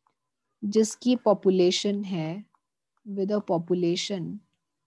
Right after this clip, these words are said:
जिसकी जनसंख्या है कितनी, फर्स्ट, तीन केसेस दे रखे हैं,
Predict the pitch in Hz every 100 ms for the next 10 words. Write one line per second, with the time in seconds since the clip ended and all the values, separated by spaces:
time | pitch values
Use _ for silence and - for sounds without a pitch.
0 | _ _ _ _ _ _ _ _ 190 196
1 | - 220 208 190 175 185 175 180 - 202
2 | 196 185 165 175 185 170 196 214 254 _
3 | _ _ _ _ _ _ _ - 165 -
4 | - 214 214 208 190 - 190 - 151 151
5 | - 180 190 220